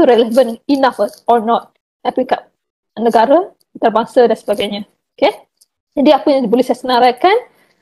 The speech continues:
subject of research tu kena ada at least, uh, tujuh perkara ni. Okey, tujuh, uh, ciri-ciri ni.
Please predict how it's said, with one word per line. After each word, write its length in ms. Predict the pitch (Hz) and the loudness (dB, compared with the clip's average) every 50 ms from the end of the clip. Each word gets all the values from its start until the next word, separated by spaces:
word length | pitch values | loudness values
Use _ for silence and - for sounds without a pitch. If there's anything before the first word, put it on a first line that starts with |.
| _ _ _ _ _ _ _ - | _ _ _ _ _ _ _ -2
subject 320 | - - 226 214 - - | 0 0 0 0 -2 -2
of 80 | - - 302 269 | -2 -2 -2 -2
research 320 | 269 - - 349 339 - | -2 0 0 0 0 2
tu 120 | 330 359 349 | 0 0 0
kena 240 | - - 277 269 262 | -2 -4 -2 -2 0
ada 160 | 254 214 262 | 2 2 2
at 240 | 240 - 208 220 190 | 2 2 0 -2 0
least, 400 | 240 285 285 277 - - - _ _ _ _ _ _ _ _ _ _ - | 0 0 0 -2 -4 -16 -20 _ _ _ _ _ _ _ _ _ _ -4
uh, 160 | 202 202 214 | -2 -2 -2
tujuh 320 | - - 285 220 277 262 | -2 -2 -4 -2 -4 -4
perkara 320 | - - 254 233 226 214 202 | -2 0 0 0 0 -2 -4
ni. 80 | 214 - _ _ _ _ _ _ _ | -6 -10 _ _ _ _ _ _ _
Okey, 120 | - 269 302 - - | -6 -6 -6 -4 -6
tujuh, 160 | - - 233 - - | -6 -6 -8 -6 -4
uh, 160 | - 233 226 | -2 -2 -2
ciri-ciri 560 | 226 - 285 254 254 - 262 233 226 214 214 | 0 -2 -2 -2 0 2 0 0 0 0 -2
ni. 100 | 240 339 | -2 -4